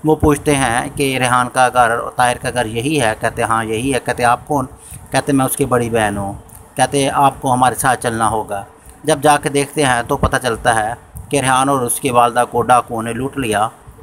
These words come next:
और लूटने के बाद उनको गोली मार दी और जो रकम करोड़ों में थी वो तमाम की तमाम वो लूट के ले गए, जिस पर माहम परेशान हो जाती है कि ये क्या हो गया। सलमान माहम का हाथ पकड़ के घर ले आता है और उसको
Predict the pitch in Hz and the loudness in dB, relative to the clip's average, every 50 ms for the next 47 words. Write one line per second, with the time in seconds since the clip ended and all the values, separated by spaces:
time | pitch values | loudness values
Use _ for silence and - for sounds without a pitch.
0 | - - - - 135 131 135 139 143 151 156 147 147 151 151 151 147 127 117 123 | -20 -6 0 4 4 6 6 6 6 4 4 4 2 0 0 0 -2 0 2 4
1 | 123 117 113 - - 127 123 113 127 123 117 123 127 120 117 113 110 107 101 95 | 4 4 4 2 -2 -6 -6 -6 -4 -2 0 0 0 0 2 2 2 2 2 0
2 | - 107 104 101 - - - - - - - 139 139 127 151 151 139 131 135 135 | -6 -10 -10 -12 -14 -18 -20 -20 -8 -2 -2 0 2 4 4 4 4 4 0 0
3 | - 147 127 123 123 123 - - 139 135 127 127 127 127 127 123 120 110 - 120 | 0 -2 0 0 -2 -2 0 0 2 2 4 4 4 2 0 0 -4 -6 -6 -6
4 | 110 104 110 113 120 120 117 - 127 127 127 123 113 113 127 - - 117 113 110 | -6 -6 -4 -2 -2 -2 -2 0 0 2 2 0 0 -4 -8 -6 -6 -2 0 0
5 | 110 107 113 117 113 110 113 113 110 127 127 127 127 123 - - - 120 117 117 | 0 0 -2 -4 -6 -4 -2 -4 -2 -4 -4 -4 -2 -2 -2 -2 -2 -2 0 0
6 | 120 120 117 - 107 104 95 98 - - - - - - - - - - 135 135 | 0 -2 -2 -2 -4 -6 -8 -10 -14 -20 -20 -20 -20 -20 -20 -20 -16 -6 -4 -2
7 | 170 170 - - 151 143 139 139 139 139 131 127 135 127 123 123 - 135 123 117 | 0 -2 0 2 2 2 4 4 4 2 4 2 2 0 -2 -2 -2 -2 -4 -2
8 | - - 131 127 127 123 127 123 117 120 120 117 - 127 120 110 110 113 - 139 | 0 2 2 2 2 0 -2 -2 -2 -2 -4 -4 -2 -2 -2 -2 -2 -4 -4 -6
9 | 120 123 123 117 - 123 113 110 113 104 90 107 104 101 98 - - - - - | -4 -4 -4 -4 -2 0 0 0 0 -2 -2 -4 -4 -4 -6 -8 -14 -20 -20 -20
10 | - - - - - - - - - - - - - - - - - - - - | -20 -20 -20 -20 -20 -20 -20 -20 -20 -20 -20 -20 -20 -18 -18 -12 -8 -4 -2 0
11 | 170 170 170 175 180 156 135 139 143 147 147 143 139 151 151 147 143 147 139 127 | 0 2 2 2 4 4 2 2 2 2 2 2 2 2 0 0 0 2 2 4
12 | 127 123 123 123 - - 139 135 135 131 123 - 123 113 117 113 120 127 131 143 | 4 4 4 2 0 0 0 0 0 -2 -2 -2 -2 -2 0 0 0 0 0 0
13 | 139 123 110 107 - - 123 117 120 110 113 - 127 127 131 - 113 135 - - | 0 0 0 0 0 -2 0 0 0 0 -2 -2 -4 -4 -4 -4 -6 -6 -6 -4
14 | - 127 127 117 | 0 0 0 0